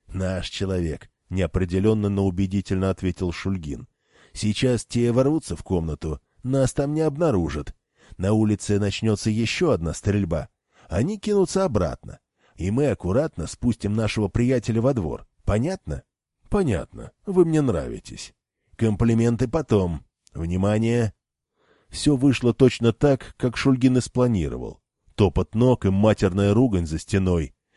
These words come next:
и через пару секунд короткие прицельные очереди новиковского П П С. Под его пулями зазвенели стёкла выходящих на улицу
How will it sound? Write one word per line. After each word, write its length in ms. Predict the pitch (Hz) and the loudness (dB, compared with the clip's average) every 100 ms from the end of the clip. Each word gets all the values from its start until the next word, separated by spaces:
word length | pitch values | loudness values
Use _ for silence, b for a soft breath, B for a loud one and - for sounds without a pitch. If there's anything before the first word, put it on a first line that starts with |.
| b | b
и 80 | 117 | 0
через 300 | 127 123 120 | 4 4 4
пару 240 | 139 139 | 4 4
секунд 440 | 123 127 131 147 127 | 4 0 2 2 2
короткие 560 | 120 117 147 - 101 | 2 2 2 0 0
прицельные 600 | 85 107 - 135 131 127 123 | 2 0 4 4 4 4 2
очереди 760 | 156 147 117 95 78 87 82 | 0 0 2 2 2 0 0
новиковского 800 | 78 127 143 127 139 - 131 131 | 2 4 4 2 -2 -2 2 2
П 160 | - 127 | 2 2
П 400 | 143 135 90 69 | 4 4 2 0
С. 180 | - - _ _ b b - | -10 -16 _ _ b b -4
Под 160 | 92 | 0
его 200 | 90 104 | 2 2
пулями 460 | 98 - 131 110 92 | 2 4 6 6 2
зазвенели 640 | 87 90 85 101 107 104 | 0 -2 -2 -2 0 2
стёкла 520 | 104 - 127 123 120 117 | 0 0 0 2 2 2
выходящих 680 | 110 123 113 120 - 107 | 2 0 2 2 0 -4
на 140 | 120 117 | 0 4
улицу 400 | 113 110 - | 4 4 0